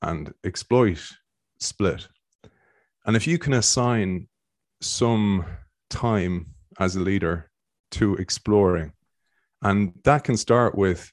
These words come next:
reading, it can start with podcasts, it can start with taking a course, bringing in a keynote speaker into your organization, because this then starts to change how people think. And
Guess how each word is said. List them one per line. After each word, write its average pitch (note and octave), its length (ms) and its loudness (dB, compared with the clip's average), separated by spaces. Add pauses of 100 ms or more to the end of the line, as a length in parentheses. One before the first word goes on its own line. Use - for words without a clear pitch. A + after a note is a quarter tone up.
(120)
reading, G2 580 2
it - 100 -16
can F#2 120 -2
start G2 300 2
with F#2 160 -2
podcasts, F#2+ 800 0
it - 80 -16
can F2 120 -4
start F2+ 480 0 (340)
with F#2+ 460 0 (400)
taking G2+ 400 0
a F2+ 60 -2
course, - 600 -2 (440)
bringing G#2+ 380 2
in F#2+ 340 -2
a G2 60 -10
keynote G2 440 -2
speaker F#2 500 -2 (340)
into A2 200 0
your G2 100 6
organization, F2 720 0 (800)
because A2 300 2
this C3+ 280 4
then G2+ 440 2 (220)
starts G#2 400 2
to - 140 -4
change G#2+ 640 0
how F#2+ 220 0
people F#2 340 0
think. - 440 -4 (520)
And G2+ 380 2